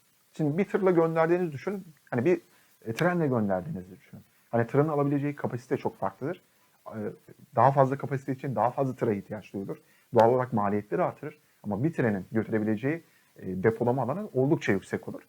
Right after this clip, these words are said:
Doğal olarak hani maliyet açısından düşündüğümüz zaman bile demir yolu ulaşımının aslında etkisinin oldukça önemli olduğunu söylemek gerekir. Hemen örnek sorumuza bakalım. Aşağıda verilenlerden hangisi üretim kapasitesini doğrudan ya da dolaylı olarak artıran faktörler arasında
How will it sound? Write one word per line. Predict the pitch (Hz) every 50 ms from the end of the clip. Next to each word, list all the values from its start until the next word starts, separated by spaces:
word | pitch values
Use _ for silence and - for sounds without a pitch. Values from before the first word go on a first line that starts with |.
| _ _ _ _ _ -
Doğal | 196 214 220 160
olarak | 110 120 175 - -
hani | 120 104
maliyet | 92 92 90 92 117 160 170 185
açısından | - - - - 117 98 95
düşündüğümüz | 95 - - 101 101 123 139 139 110
zaman | - 101 98 98 95 98
bile | 110 143 175 - - - _ _ _ _ -
demir | 120 120 131 139 123
yolu | 110 101 -
ulaşımının | 98 95 90 - - 107 127 123
aslında | 110 - - _ 95 101 135 143 - - _ _ _ _
etkisinin | 113 113 113 - - - 101 95
oldukça | 101 104 107 113 113 - -
önemli | 95 92 90 90 92
olduğunu | 90 90 95 92
söylemek | - - 98 110 147 190 196 196 _ _ _ _ _ _ - 127
gerekir. | 120 131 104 92 - - - - _ _ _ _ _ _ _ _ _ _ _ _ _
Hemen | - 247 240 240 226 226
örnek | 220 220 226 226 226
sorumuza | - 208 220 214 208 208
bakalım. | 208 - 143 147 156 - - _ _ _ _ _ -
Aşağıda | 143 143 - 196 196 208
verilenlerden | 208 208 202 196 202 196 190 202
hangisi | 202 214 220 202 196 - 165
üretim | 151 160 - 202 202
kapasitesini | - 190 - 190 180 - 185 185 - 185 160 160
doğrudan | 175 196 190 190 185
ya | 180 175 175
da | 165 135
dolaylı | 139 151 156 170 180
olarak | 180 170 170 165 147
artıran | 151 147 - 160 165 165
faktörler | - 165 165 - 160 165 165
arasında | 170 170 165 - 185 165 170 190